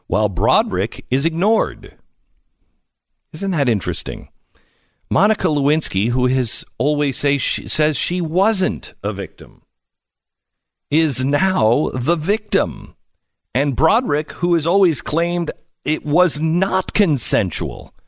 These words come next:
<laughs> "I, I was raped," she's ignored. Cohen says it might have something to do with Broderick bring, being a Trump supporter.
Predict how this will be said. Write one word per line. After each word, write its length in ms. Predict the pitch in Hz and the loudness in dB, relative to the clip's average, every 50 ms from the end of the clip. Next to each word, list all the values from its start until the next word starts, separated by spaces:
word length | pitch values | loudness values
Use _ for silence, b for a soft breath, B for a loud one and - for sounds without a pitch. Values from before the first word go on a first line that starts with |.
| _ _ _ _ | _ _ _ _
<laughs> 360 | _ _ - - - - - | _ _ -20 -14 -8 -4 -2
"I, 220 | - - - - 170 - - - | 0 0 2 0 2 0 0 0
I 120 | - 214 214 | 0 0 2
was 280 | 208 208 220 214 180 143 | 2 2 2 2 2 0
raped," 840 | 143 135 123 135 151 233 302 349 320 247 - - - - - - - - - - _ _ _ _ _ _ _ _ _ _ _ _ _ _ | -2 -2 -2 0 0 2 2 2 2 2 0 -2 -6 -8 -8 -8 -10 -12 -20 -20 _ _ _ _ _ _ _ _ _ _ _ _ _ _
she's 360 | - - - - 82 76 82 | -6 -4 -2 -2 -2 0 0
ignored. 600 | 110 120 127 147 170 175 139 76 - 50 - - - - _ _ _ _ _ b b b b b b b b | 0 0 0 0 2 2 0 -2 -4 -8 -14 -16 -20 -20 _ _ _ _ _ b b b b b b b b
Cohen 400 | - - 180 233 302 269 175 120 | 2 2 4 4 4 4 4 2
says 480 | - - 92 80 78 87 110 117 - - | 0 0 0 0 0 -2 -2 -2 -4 -2
it 140 | - 117 - | -2 -2 0
might 160 | - 139 160 | 2 0 2
have 140 | 156 180 160 | 2 0 0
something 320 | - - - - 226 185 139 | 0 0 0 0 0 2 2
to 60 | 107 | 0
do 220 | 90 80 87 101 113 | 0 0 0 0 2
with 160 | 135 123 87 | 0 0 0
Broderick 380 | 78 110 117 143 123 104 113 120 | 2 2 2 2 2 0 -2 -2
bring, 380 | 110 78 - 113 123 139 143 127 - 117 | -2 -2 0 2 2 0 0 -2 -2 -2
being 260 | 113 123 135 139 147 | 0 0 0 0 0
a 60 | 143 | -2
Trump 420 | - - - - 170 208 277 - | -4 -2 -2 0 0 0 -2 -2
supporter. 680 | - - 143 - - - 113 92 80 62 57 50 - - | 0 0 2 2 2 2 2 0 -2 -4 -8 -12 -14 -16